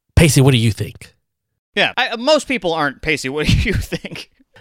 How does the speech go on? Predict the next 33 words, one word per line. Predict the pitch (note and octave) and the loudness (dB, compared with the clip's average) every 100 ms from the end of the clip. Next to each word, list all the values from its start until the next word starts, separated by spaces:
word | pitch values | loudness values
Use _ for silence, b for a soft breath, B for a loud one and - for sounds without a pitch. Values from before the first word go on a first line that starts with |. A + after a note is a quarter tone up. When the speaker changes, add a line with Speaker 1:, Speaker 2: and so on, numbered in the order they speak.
| b | b
Speaker 1:
And | D3 | 2
like | D3+ B2 | 2 2
Joey | D3 C3 | 0 0
says, | A#2 D3 A#2+ G#2+ | 0 0 0 -2
uh, | A2 - | -4 2
"Why | A#2 | 4
are | C3+ | 6
you | D3+ C#3 | 4 2
being | C3 A#2 - | 2 -2 -6
cruel?" | - - G#2 C3 A#2+ F2+ - _ _ | -12 -6 -2 0 0 -2 -8 _ _
Like, | A#2 G#2+ G2+ B2 | -2 0 0 0
you, | D3+ | 2
Speaker 2:
Yeah. | D3 B2 A#2 | 4 2 0
Speaker 1:
you | B2+ | 2
know, | A2+ G#2 | 2 2
yeah, | B2+ A2+ | 0 2
we | G#2+ | 2
have | A2 G#2+ | 0 -2
banter | G2 G#2+ C3 - G#2 | -2 -2 -2 -2 -2
and | G2 | 0
we | G2+ | 0
might | G2+ | -2
go | G#2+ G#2+ | -2 -2
back | G#2+ G2+ | -2 -4
and | F#2 | -8
forth, | - A2 - | -4 -4 -2
but | A2+ | -4
you're | G#2+ B2 | -2 0
like, | D3 E3 - | 0 -2 -2
it's | - C#3 | -2 2
normally | C3+ C#3+ B2+ | 4 4 2
not | A2 G#2+ G#2 | 2 0 -2
cruel. | - A#2+ A#2 F#2 - - | -6 -2 0 0 -4 -12